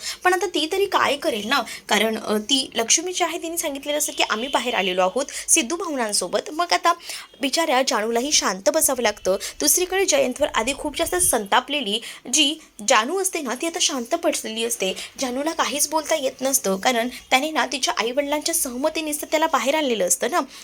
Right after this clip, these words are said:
म्हणून आता तिलाही बोलता येत नसतं, कारण आईने एवढी मोठी तिची समजूत घातलेली आहे, म्हणूनच ती आता शांत बसते. दुसरीकडे भावना जी आहे आणि सिद्धू हे आता हॉटेलमध्ये पोहोचलेले असतात, ते आता तिथे जातात आणि त्याच वेळेला आता त्यांचं बुकिंग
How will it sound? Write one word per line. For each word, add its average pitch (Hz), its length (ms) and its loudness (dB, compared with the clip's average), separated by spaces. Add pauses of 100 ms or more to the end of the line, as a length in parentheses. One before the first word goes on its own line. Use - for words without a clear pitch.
(100)
म्हणून 330 220 4
आता 359 160 0
तिलाही 311 340 0
बोलता 330 300 0
येत 302 140 0
नसतं, 277 260 -2
कारण 254 200 0
आईने 247 300 2
एवढी 254 200 0
मोठी 262 220 -2
तिची 277 220 -4
समजूत 233 440 -2
घातलेली 220 360 0
आहे, 185 320 0 (340)
म्हणूनच 320 320 2
ती 359 60 2
आता 349 140 0
शांत 226 360 0
बसते. 240 300 -2
दुसरीकडे 262 500 -4
भावना 254 460 2
जी 330 260 0
आहे 254 260 -2
आणि 262 180 -2
सिद्धू 220 460 0 (240)
हे 294 60 4
आता 302 160 2
हॉटेलमध्ये 285 500 0
पोहोचलेले 254 440 0 (100)
असतात, 214 360 2 (120)
ते 269 120 4
आता - 120 -2
तिथे 285 280 -2
जातात 262 440 0
आणि 269 240 -2
त्याच 240 300 0
वेळेला 269 300 2
आता 208 260 4 (280)
त्यांचं 277 360 4
बुकिंग 254 380 0